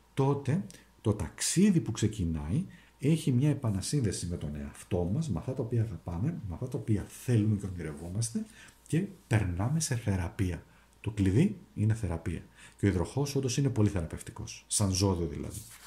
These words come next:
Πάμε στο επόμενο. Το επόμενο ζώδιο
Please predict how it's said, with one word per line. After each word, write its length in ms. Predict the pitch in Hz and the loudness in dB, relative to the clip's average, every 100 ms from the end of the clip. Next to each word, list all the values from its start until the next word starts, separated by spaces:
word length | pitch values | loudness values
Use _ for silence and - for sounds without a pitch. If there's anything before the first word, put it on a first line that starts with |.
| - - - - - - - - - - - - | -12 -12 -18 -20 -20 -20 -18 -18 -16 -18 -18 -4
Πάμε 200 | 127 156 | 2 2
στο 160 | 156 143 | 2 0
επόμενο. 480 | 117 95 82 76 - _ _ _ _ - - _ _ - - | 2 0 0 -4 -12 _ _ _ _ -20 -20 _ _ -14 -8
Το 60 | - | -4
επόμενο 320 | 110 170 175 | 0 2 2
ζώδιο 480 | 107 87 80 110 196 | 2 0 0 -2 -2